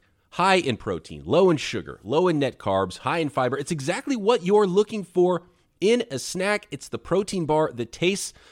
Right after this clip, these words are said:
like a candy bar. And all Built Bars are covered in one hundred percent real chocolate. Yeah, real chocolate. Delicious, dark, beautiful,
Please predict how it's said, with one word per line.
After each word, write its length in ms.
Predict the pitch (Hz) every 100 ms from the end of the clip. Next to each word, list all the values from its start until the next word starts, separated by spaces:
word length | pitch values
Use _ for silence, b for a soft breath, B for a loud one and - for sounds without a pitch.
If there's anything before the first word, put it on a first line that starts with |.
| b
like 420 | - 147 160 151 b b
a 100 | 120
candy 400 | - 160 139 131
bar. 280 | 92 82 64 143
And 180 | 147 -
all 220 | 147 226
Built 300 | 226 247 247 233
Bars 300 | 233 220 -
are 140 | 196
covered 360 | - 262 247 226
in 140 | 202
one 180 | 214 247
hundred 400 | - 262 277 247
percent 420 | 240 - 262 240 - _
real 180 | 254 311
chocolate. 560 | - 285 359 381 - - _ _ _ -
Yeah, 280 | 349 370 - _ _ -
real 160 | 359
chocolate. 400 | 349 370 370 254 - -
Delicious, 540 | 269 359 339 294 - _ _ _ -
dark, 340 | 285 - - _ _ _
beautiful, 500 | 208 285 277 240 -